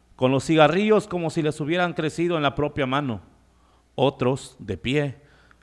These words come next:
recargados en los muros laterales, con los brazos cruzados sobre el pecho,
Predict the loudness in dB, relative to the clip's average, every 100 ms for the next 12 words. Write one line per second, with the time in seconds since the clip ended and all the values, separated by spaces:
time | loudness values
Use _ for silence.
0 | _ -4 -2 4 4 6 4 4 2 0
1 | -2 0 2 4 4 4 4 4 4 0
2 | -4 -20 -20 _ _ -2 0 0 2 2
3 | 2 -2 -4 -4 0 2 2 -2 -2 -2
4 | 0 -4 -2 -6